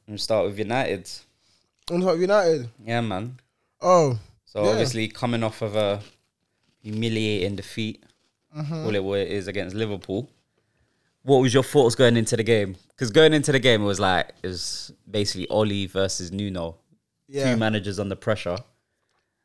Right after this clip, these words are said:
Speaker 1: and two managers that could have potentially got sacked literally straight after the game if it was, like, another kind of humiliating loss. So what,
Speaker 2: Um,
Speaker 1: what was your thoughts before the game started, before you even saw the lineup? What was your,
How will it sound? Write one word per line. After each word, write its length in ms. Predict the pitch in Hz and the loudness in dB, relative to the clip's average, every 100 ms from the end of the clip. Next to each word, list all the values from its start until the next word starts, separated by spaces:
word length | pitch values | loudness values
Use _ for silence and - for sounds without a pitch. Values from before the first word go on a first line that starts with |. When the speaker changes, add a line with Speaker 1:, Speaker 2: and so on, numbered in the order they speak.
| _ _ | _ _
Speaker 1:
and 180 | - 95 | -10 -6
two 140 | - 107 | -4 -2
managers 380 | 104 101 98 | -2 -2 -4
that 180 | 82 69 | -4 -6
could 140 | - 101 | -6 -8
have 100 | - | -6
potentially 540 | 107 113 98 - 98 | -8 -6 -6 -6 -6
got 200 | 95 - | -4 -2
sacked 480 | - 104 - - - | -2 -2 -4 -8 -8
literally 380 | 113 - 101 92 | -6 -6 -8 -6
straight 220 | - 101 | -2 0
after 280 | 92 - 87 | 0 -2 -8
the 60 | 90 | -4
game 200 | 107 92 | -4 -4
if 180 | 87 85 | -8 -8
it 20 | |
was, 160 | 67 82 | -8 -8
like, 200 | 85 92 | -10 -8
another 400 | 90 85 82 82 _ _ | -8 -4 -6 -6 _ _
kind 180 | - 90 | -14 -12
of 100 | 87 | -12
humiliating 600 | 95 92 92 92 82 85 | -10 -8 -6 -6 -6 -6
loss. 420 | 107 104 - - _ _ _ _ _ _ _ _ _ - - | -6 -6 -10 -14 _ _ _ _ _ _ _ _ _ -18 -8
So 140 | 98 92 - | -4 -2 0
what, 120 | 113 | 0
Speaker 2:
Um, 100 | 151 | 0
Speaker 1:
what 140 | 113 110 | -2 0
was 100 | 110 | 0
your 120 | 113 | 0
thoughts 320 | 127 117 - | 2 2 0
before 400 | 120 - 147 151 | -4 0 6 6
the 40 | 127 | 6
game 180 | 131 117 | 2 2
started, 320 | - 120 87 | 2 4 4
before 260 | 98 117 123 | 2 -2 -2
you 80 | 113 | -2
even 160 | 107 | -2
saw 160 | 107 101 | -2 -2
the 100 | 98 | 0
lineup? 340 | 104 101 82 | 0 0 -2
What 160 | 90 87 | -2 -4
was 120 | 92 | -4
your, 240 | 92 87 | -4 -6